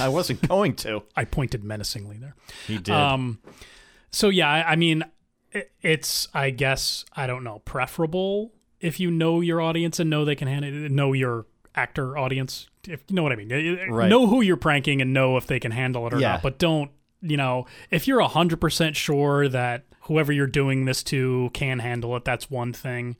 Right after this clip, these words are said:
Speaker 2: But I would still discourage it greatly. It's still a risk. It doesn't matter.
Speaker 1: Eh, absolutely. If I were,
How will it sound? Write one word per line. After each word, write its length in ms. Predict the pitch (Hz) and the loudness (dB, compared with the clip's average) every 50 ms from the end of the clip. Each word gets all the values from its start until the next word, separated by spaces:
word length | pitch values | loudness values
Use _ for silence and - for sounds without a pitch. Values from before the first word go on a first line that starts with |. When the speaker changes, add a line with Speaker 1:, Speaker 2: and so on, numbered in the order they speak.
| _ _ - | _ _ -6
Speaker 2:
But 180 | 131 139 135 | -2 0 2
I 80 | 135 135 | 2 2
would 160 | 135 147 135 | 2 0 0
still 300 | - - - - 165 139 | 0 -2 0 0 0 0
discourage 800 | 123 120 120 127 - - - - - - 143 123 120 117 107 127 | 0 -2 -4 -4 -2 -2 -4 -4 -4 -4 -2 -2 -2 -4 -4 -6
it 180 | 127 131 - - | -10 -10 -10 -8
greatly. 680 | - 135 107 107 107 107 113 123 127 117 113 117 117 | -8 -6 -6 -6 -8 -10 -10 -10 -10 -8 -6 -6 -6
It's 200 | 135 139 135 - | -6 -4 -4 -2
still 300 | - - - 220 208 214 | -2 0 0 0 2 2
a 60 | 220 | 0
risk. 420 | 202 190 214 - - - - - - | 0 0 -2 -2 -4 -6 -8 -8 -8
It 80 | 139 | -2
doesn't 260 | - 180 170 156 170 156 | 0 2 2 2 0 0
matter. 300 | 156 165 165 131 - 170 | 0 -2 -2 -2 0 0
Speaker 1:
Eh, 140 | 170 165 170 | 0 0 0
absolutely. 460 | - 175 190 - - 180 185 170 127 | -2 -2 -2 0 0 0 0 2 2
If 140 | 120 117 - | 0 0 2
I 100 | 165 175 | 2 2
were, 340 | 180 170 156 143 135 127 | 2 2 2 0 0 -4